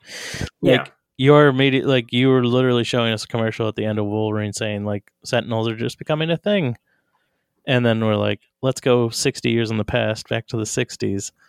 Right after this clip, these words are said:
Speaker 2: where Sentinels became a thing." And it was all based on this event. And, like, the world is a dystopian future now, even though we were just in an airport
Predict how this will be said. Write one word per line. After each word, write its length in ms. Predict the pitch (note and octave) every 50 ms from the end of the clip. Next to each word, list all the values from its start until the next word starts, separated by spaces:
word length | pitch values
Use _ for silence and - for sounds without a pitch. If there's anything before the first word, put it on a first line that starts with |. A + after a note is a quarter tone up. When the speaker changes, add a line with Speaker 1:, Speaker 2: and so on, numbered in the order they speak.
| _ _ _ _ _ _ _ _ _ _ _ _ _ _ _
Speaker 2:
where 300 | - - C3+ A#2 A2 G#2
Sentinels 480 | G2+ - - A#2 A2 G#2+ A#2 A2 G#2+ -
became 340 | - - - - A#2 G#2+ G#2+
a 60 | G#2+
thing." 460 | A2 - - F#2 A2+ C3 A#2 G#2+ G#2 - _ _ _ _ _ _ _ _ _ _ _ _ _ A#2+
And 200 | A#2 A2+ G#2+ A2
it 80 | A2 A#2
was 140 | A2+ A2
all 220 | A#2+ A#2 A#2 A#2 A2
based 280 | A2+ A#2+ A2+ A2 -
on 140 | A#2+ A#2 A2+
this 140 | A#2 A2+ G#2
event. 560 | B2 G#2+ A2 A#2 A2+ A2+ A2 A2 - - - _ _ - - - - - _ _ _ _ _ _ _ _ - _ _ _
And, 240 | B2 A#2+ A2+ G#2+ G#2+
like, 240 | G#2+ G#2+ G#2 G2+ -
the 100 | - A#2+
world 360 | A2+ A2 A2 G#2+ G#2+ G#2+ G#2+ A2
is 100 | G#2 G#2+
a 80 | G#2+
dystopian 640 | - - A2+ - - B2+ A2+ G#2+ A2 A2+ A#2 A2+ G2+
future 360 | - B2 B2 A#2+ - A#2 A2
now, 260 | G2+ G#2+ G#2+ G#2+ A2
even 200 | A2 G#2+ G#2+ A2
though 120 | A2 A2 A2
we 60 | A2+
were 180 | A2+ A2+ A2+ A2
just 280 | A2 A2+ A2 G#2 - -
in 60 | A2
an 180 | G#2+ A2 A2 -
airport 500 | A#2+ A#2+ A#2 - - - A#2+ A#2 A2 -